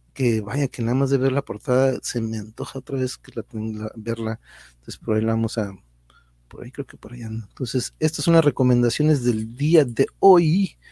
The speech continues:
Estos son los seis que les trajimos hoy. Me voy de enfrente para atrás,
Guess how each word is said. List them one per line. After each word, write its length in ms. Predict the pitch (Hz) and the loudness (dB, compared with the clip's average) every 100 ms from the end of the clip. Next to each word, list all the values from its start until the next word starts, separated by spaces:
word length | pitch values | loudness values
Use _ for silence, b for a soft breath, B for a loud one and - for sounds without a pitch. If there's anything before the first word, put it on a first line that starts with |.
| B B B B _ | B B B B _
Estos 460 | 120 110 - 123 107 | -4 -4 -4 -4 -4
son 380 | - - 123 123 | -4 -2 0 0
los 200 | 127 123 | -2 -2
seis 840 | - - 180 180 151 - - - - | -2 0 2 2 0 -4 -6 -8 -6
que 120 | 135 | -4
les 160 | 113 - | -4 -4
trajimos 500 | 113 135 135 120 180 | -2 0 2 2 4
hoy. 220 | 233 220 | 4 2
Me 140 | - 127 | -2 2
voy 180 | 139 143 | 4 4
de 160 | 151 | 4
enfrente 500 | 131 123 147 151 151 | 4 2 2 2 0
para 200 | - 113 | 0 -2
atrás, 500 | 107 190 - - - | -2 -4 -6 -10 -14